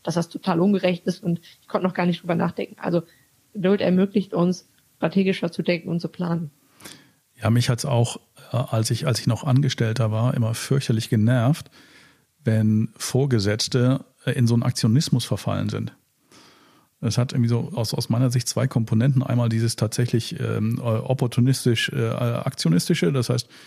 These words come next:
Speaker 2: da ist eine neue Situation und jetzt müssen wir unbedingt was tun. Also egal was, bloß nicht nachdenken, sondern tun.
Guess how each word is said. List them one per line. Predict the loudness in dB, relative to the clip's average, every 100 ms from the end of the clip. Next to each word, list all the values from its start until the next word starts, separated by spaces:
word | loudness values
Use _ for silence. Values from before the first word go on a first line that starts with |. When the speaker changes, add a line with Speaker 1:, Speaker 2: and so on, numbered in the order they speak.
| -20 -20 -8
Speaker 2:
da | -6
ist | -2 0
eine |
neue | 2 2
Situation | 2 0 0 0 2 2
und |
jetzt | 0 0
müssen | -2
wir | 0
unbedingt | 2 4 2
was | 0
tun. | 0 0 -4 _
Also | -6 -6
egal | -2 0 2 2
was, | 0 -4 -8 -6
bloß | 0 0 2
nicht | 2
nachdenken, | 2 0 0 2 2
sondern | 2 2 2 0
tun. | 2 2 2